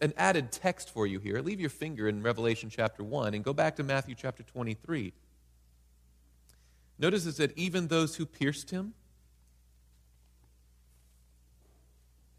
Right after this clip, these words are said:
Did Jesus make a promise to those people who had killed him, that they would see him come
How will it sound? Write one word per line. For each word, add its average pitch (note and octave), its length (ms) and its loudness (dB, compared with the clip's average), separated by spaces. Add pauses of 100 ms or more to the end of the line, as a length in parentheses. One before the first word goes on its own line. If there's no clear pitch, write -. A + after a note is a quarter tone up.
(1500)
Did D#3 200 6
Jesus E3+ 500 0
make E3 220 2
a F3 60 2
promise - 760 2 (1400)
to C3 120 2
those C#3+ 260 8
people D#3+ 380 0
who D3 180 4
had C3 200 2
killed C#3+ 300 4
him, D#3+ 140 -2
that C#3 160 -2
they C3+ 140 4
would C#3+ 200 2
see D3 260 0
him D3 260 -2
come C#3 420 -2